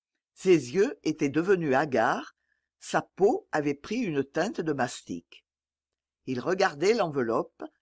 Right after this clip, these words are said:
et sa main était toute tremblante. « K, K, K ! » s'écria-t-il. «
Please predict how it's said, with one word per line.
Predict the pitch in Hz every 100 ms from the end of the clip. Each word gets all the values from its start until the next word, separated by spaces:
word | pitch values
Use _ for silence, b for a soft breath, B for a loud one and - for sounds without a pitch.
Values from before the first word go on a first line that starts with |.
| _
et | 156
sa | 147 - 131
main | 131 170 262
était | 165 135
toute | - - 262 175
tremblante. « | - 127 120 107 92 78 - - - _ _ _ _ _ _ _ _ -
K, | 185 - - _ _ -
K, | 185 196 - _ -
K ! » | 190 147 - _
s'écria-t-il. « | - 131 - 135 117 - 104 90